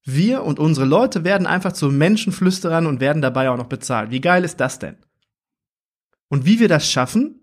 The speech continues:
Ja, das wird natürlich nicht von alleine passieren und nicht von heute auf morgen. Wir sollten einfach versuchen, diese Zusatzdienstleistung als Chance zu verstehen, annehmen und uns und unsere Leute dazu befähigen und natürlich auch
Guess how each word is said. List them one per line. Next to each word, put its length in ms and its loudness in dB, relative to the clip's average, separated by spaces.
Ja, 100 2
das 140 -2
wird 240 -4
natürlich 420 0
nicht 140 0
von 120 -2
alleine 300 0
passieren 540 -8
und 120 -2
nicht 380 -2
von 400 -4
heute 300 2
auf 180 -2
morgen. 520 -2
Wir 100 -2
sollten 400 -2
einfach 360 -2
versuchen, 420 -4
diese 240 -4
Zusatzdienstleistung 1500 0
als 300 -8
Chance 480 0
zu 120 -10
verstehen, 600 -8
annehmen 600 4
und 260 -2
uns 280 0
und 140 -4
unsere 240 0
Leute 280 2
dazu 260 -4
befähigen 580 -4
und 120 0
natürlich 440 0
auch 220 -8